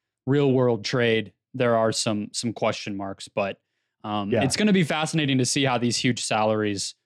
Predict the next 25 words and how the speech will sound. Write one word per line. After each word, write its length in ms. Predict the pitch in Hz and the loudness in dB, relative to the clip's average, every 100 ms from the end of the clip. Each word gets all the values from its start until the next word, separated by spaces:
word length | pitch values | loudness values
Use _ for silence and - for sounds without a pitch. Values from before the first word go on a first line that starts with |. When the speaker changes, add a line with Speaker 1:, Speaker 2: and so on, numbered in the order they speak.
| _ | _
Speaker 1:
flip 280 | - 131 - | -6 -4 -2
around. 400 | 107 104 95 101 | -2 -2 -4 -4
I 20 | |
mean, 100 | 117 | 0
we 80 | 123 | 2
already 260 | 131 131 123 | 2 2 0
saw 260 | - 123 | 0 2
what 100 | 123 | 2
happened 300 | 127 120 120 | 0 -2 -2
with 120 | 113 | -4
Beal. 240 | 107 131 123 | 0 2 4
We 120 | 120 | 2
just 160 | 117 - | 0 -2
talked 240 | 127 123 | -4 -2
about 240 | 120 113 | -2 0
Dame. 400 | 127 123 120 113 - _ _ _ | 0 2 2 0 -6 _ _ _
There's 160 | 123 120 | 0 2
a 40 | |
lot 220 | 120 120 | 2 2
of 120 | 123 | 2
'em, 160 | 135 135 | 2 4
and 100 | 117 | 2
it's 180 | 107 - | -2 -4
just 240 | 120 - | -4 -2
like, 280 | 117 110 | -2 -2